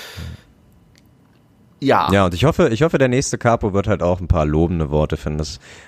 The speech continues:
Speaker 2: habe ich, glaub ich, in, äh, irgendeinem Snippet, glaub ich, habe ich das auch gehört. Das, äh, gut so und, und macht weiter so und toll und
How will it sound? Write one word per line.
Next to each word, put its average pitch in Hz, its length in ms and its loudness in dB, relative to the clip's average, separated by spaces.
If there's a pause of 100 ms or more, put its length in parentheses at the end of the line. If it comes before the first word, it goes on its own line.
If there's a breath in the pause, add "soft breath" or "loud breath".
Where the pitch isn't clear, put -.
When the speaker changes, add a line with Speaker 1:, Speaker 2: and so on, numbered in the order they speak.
(100)
Speaker 2:
habe 85 160 2
ich, 85 100 -4
glaub 85 220 4
ich, 87 100 -2
in, 80 220 -4
äh, - 60 -10 (260)
irgendeinem 85 840 -4 (240)
Snippet, 98 480 -2
glaub 90 220 2
ich, 90 80 0
habe 90 80 4
ich 90 80 0
das 78 120 -4
auch 87 140 2
gehört. 92 340 2 (320 loud breath)
Das, 82 180 0
äh, 73 100 -6
gut 107 420 2
so 104 440 -2
und, 90 340 0
und 87 340 -2
macht 101 220 -2
weiter 107 260 -2
so 95 140 -2
und 90 180 -4
toll 117 420 2
und 92 280 -6